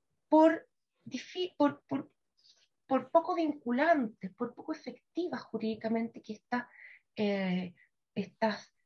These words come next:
eh, orientaciones y esta normativa internacional e interamericana sean, nosotros tenemos un marco organizacional donde también podemos extraer algunas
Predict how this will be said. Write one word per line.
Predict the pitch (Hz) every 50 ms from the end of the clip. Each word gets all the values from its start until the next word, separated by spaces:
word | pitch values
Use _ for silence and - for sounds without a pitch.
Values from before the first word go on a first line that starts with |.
| _ _ _ _ _
eh, | - 101 - - - 90 - 120 123 - 131 131 - _ _
orientaciones | 220 - 226 214 202 208 208 - 202 - - - - 339 339 320 269 226 214 214
y | 233
esta | 226 - - 233
normativa | 226 220 202 208 202 202 - 254 262 262 247
internacional | 226 220 - 208 196 196 196 196 - - 202 202 220 254 277 254
e | 233
interamericana | 220 - - 196 196 190 185 185 202 - - 233 233 226 226
sean, | - - - 262 262 262 262
nosotros | 247 240 - - - - 277 - _
tenemos | - 226 226 233 226 240 247 254 - _ _ _ _ _ _ _ -
un | 226 220 220
marco | 233 254 269 269 - - 269
organizacional | 254 233 233 220 214 214 - 208 - - 196 202 214 233 254 269 277 - - - - - - _
donde | - 233 226 220
también | - 226 220 226 262 254
podemos | - - 262 262 254 269 254
extraer | 262 247 - - - - 220 208 208 226 226 214 170 - - _ _ -
algunas | 196 180 196 196 202 208 208 220 220 214